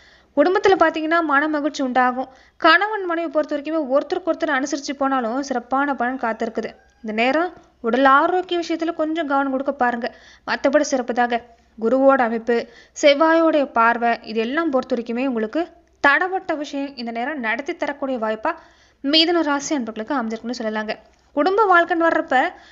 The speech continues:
இந்த நேரம் குருவோட அமைப்பு எப்படி இருக்குன்னு பாத்தீங்கன்னா, சனி ராகு இணைஞ்சிருக்கிறாங்க. கொஞ்சம் நீங்க திட்டமிட்டு தான் செலவு செஞ்சாகணும். வருமானம் வரக்கூடிய வாய்ப்பு எல்லாமே சிறப்பா தான் இருக்குது. அதே சமயம் செலவும் கொஞ்சம் இருக்கும். அதனால கொஞ்சம் கவனமா இருங்க. ஆனா செலவை சமாளிச்சிடலாம். மத்தவங்க கிட்ட போய்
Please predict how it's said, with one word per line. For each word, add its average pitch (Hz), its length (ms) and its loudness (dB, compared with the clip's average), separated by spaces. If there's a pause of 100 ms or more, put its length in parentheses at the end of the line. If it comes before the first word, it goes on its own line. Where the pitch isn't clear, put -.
(240)
இந்த 370 160 2
நேரம் 359 300 4
குருவோட 349 400 4 (120)
அமைப்பு 320 240 0
எப்படி 294 200 2
இருக்குன்னு 277 240 0
பாத்தீங்கன்னா, 269 360 -2 (1080)
சனி 349 380 4 (140)
ராகு 285 300 -2
இணைஞ்சிருக்கிறாங்க. 240 580 -6 (520)
கொஞ்சம் 339 220 2
நீங்க 285 140 0
திட்டமிட்டு 285 440 -2
தான் 285 180 -4
செலவு 247 260 -2
செஞ்சாகணும். 220 500 -4
வருமானம் 277 540 0
வரக்கூடிய 285 380 0
வாய்ப்பு 277 300 2
எல்லாமே 294 240 -2
சிறப்பா 240 320 -4
தான் 233 160 0
இருக்குது. 220 220 -8 (360)
அதே 247 200 4 (140)
சமயம் 294 360 2
செலவும் 294 500 0
கொஞ்சம் 254 320 -2
இருக்கும். 254 340 -4
அதனால 214 400 0
கொஞ்சம் 220 240 -6
கவனமா 214 240 -2
இருங்க. 233 160 0
ஆனா 415 80 2 (100)
செலவை 392 400 4
சமாளிச்சிடலாம். 285 640 0
மத்தவங்க 311 420 2
கிட்ட 349 140 0
போய் 339 220 0